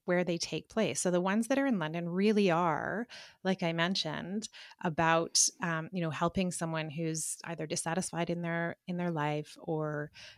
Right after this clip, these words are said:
um, uh, you know, ha-, having some, some romantic relationship troubles. Uh, whereas the ones where he's abroad,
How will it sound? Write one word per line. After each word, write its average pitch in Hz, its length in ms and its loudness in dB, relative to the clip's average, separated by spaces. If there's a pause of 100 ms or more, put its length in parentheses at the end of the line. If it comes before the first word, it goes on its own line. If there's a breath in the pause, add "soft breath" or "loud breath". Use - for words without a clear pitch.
(100)
um, 151 540 -6 (100)
uh, 156 360 0
you 175 80 -6
know, 147 100 -2
ha-, 156 240 0
having 170 320 2
some, 160 460 -2
some 160 200 -2
romantic 165 680 2 (280 loud breath)
relationship 175 600 2
troubles. 151 640 0 (140)
Uh, 160 140 4
whereas 175 340 6
the 170 100 2
ones 160 300 2
where 185 80 6
he's 180 420 2
abroad, 165 480 2